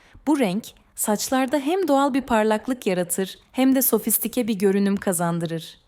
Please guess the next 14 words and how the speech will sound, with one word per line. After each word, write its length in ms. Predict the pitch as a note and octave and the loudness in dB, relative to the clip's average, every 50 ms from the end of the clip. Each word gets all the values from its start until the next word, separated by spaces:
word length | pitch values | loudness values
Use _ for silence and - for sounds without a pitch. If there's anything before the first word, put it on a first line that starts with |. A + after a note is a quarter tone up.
| _ _ _ - | _ _ _ -2
Kimlere 420 | - C4+ C4+ C#4 D4 D4 D4 D#4+ | 4 4 6 6 6 4 2 2
yakışır? 680 | D#4 B3+ - - - F3+ - - G#3 C4+ - - - _ _ _ - - - G3+ | 0 0 -2 -2 -4 -4 -2 -2 -4 -4 -6 -10 -18 _ _ _ -16 -6 0 0
Bal 160 | G#3+ B3 C#4 | 2 2 2
sarısı 420 | - - C#4+ C4 B3 A#3+ - C#4 | 0 0 0 0 0 0 0 0
saç 400 | - - - B3 B3 - - - | 0 0 0 0 -2 -2 -4 -4
rengi, 380 | G3 F3+ F3 F3 E3 F3+ G3 G#3+ - _ _ _ _ | -2 -2 -2 -2 -2 -2 -6 -6 -10 _ _ _ _
özellikle 600 | - G3 F#3+ F3+ G3+ G3 G#3 A#3+ D4 C#4 - - - | -2 0 0 2 2 0 0 0 -2 -2 -2 -4 -4
açık 340 | - F#3 - - C#4 - - | -4 -4 -4 -4 -4 -4 -2
tenliler 560 | - B3 A3 G#3 G#3 G3+ G3 F#3 F3+ F3+ F3+ - - - - - | 0 0 2 2 2 2 2 0 0 -2 -4 -10 -18 -18 -6 0
ve 160 | - G#3 F#3+ F3 | 0 0 2 2
buğday 380 | G#3 G#3+ A3 F#3+ B3+ C#4+ C#4+ | 2 2 2 2 0 -2 -2
tenliler 480 | C#4 - A#3+ A3 A3 A3 A3 A3+ A#3 A3 | -2 0 0 2 2 2 2 2 2 0
için 320 | G#3+ - - - A3+ G#3+ - | 0 -2 0 0 0 0 0
idealdir. 840 | - G3 E3 G3 F3+ F3 E3+ E3 D#3+ C#3+ - D#3+ - - - - | -4 -4 0 0 0 2 0 -2 -4 -4 -8 -10 -10 -12 -16 -18